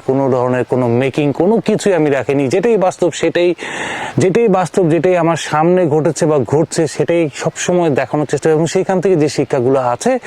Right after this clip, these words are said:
সেগুলোই আপনাদেরকে শেয়ার করার চেষ্টা করছি। এবং আপনারাও আমার বিশ্বাস, যারা নিয়মিত আমার ব্লগ দেখেন, আপনারাও আমার ব্লগ দেখে কোনো না কোনোভাবে উপকৃত হচ্ছেন।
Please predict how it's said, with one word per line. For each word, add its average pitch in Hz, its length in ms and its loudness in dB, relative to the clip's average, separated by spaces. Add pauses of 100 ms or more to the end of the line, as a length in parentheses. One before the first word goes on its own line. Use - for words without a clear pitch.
(300)
সেগুলোই 240 400 2
আপনাদেরকে 170 460 0
শেয়ার 131 280 -2
করার 127 140 -2
চেষ্টা 160 300 0
করছি। 151 200 2
এবং 220 260 2
আপনারাও 196 760 0 (260)
আমার 151 240 0
বিশ্বাস, 131 400 0
যারা 131 200 0
নিয়মিত 165 400 2
আমার 185 160 2
ব্লগ 127 340 2
দেখেন, 123 300 0 (460)
আপনারাও 143 520 0
আমার 127 280 0
ব্লগ 113 360 2
দেখে 123 240 0
কোনো 175 200 0
না 185 60 2
কোনোভাবে 139 480 2
উপকৃত 180 400 0
হচ্ছেন। 107 420 -2